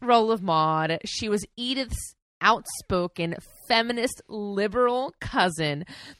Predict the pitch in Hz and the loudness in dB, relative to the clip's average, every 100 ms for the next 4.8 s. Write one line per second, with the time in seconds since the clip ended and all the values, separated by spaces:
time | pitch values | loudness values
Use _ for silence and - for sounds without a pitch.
0 | - - 220 - 262 262 254 - - _ | -4 -4 -2 -4 -4 -2 -2 -6 -16 _
1 | _ - - 294 247 226 247 262 254 180 | _ -16 -8 -8 -6 -2 0 2 2 2
2 | 151 165 - - 202 214 196 208 156 175 | 2 -4 -6 -8 -2 -2 0 -4 0 2
3 | 180 - - - 170 160 - 151 139 - | 2 -4 -14 -6 -4 -6 -4 -2 -2 -4
4 | 185 196 180 170 214 208 202 | -4 -2 -2 0 2 2 2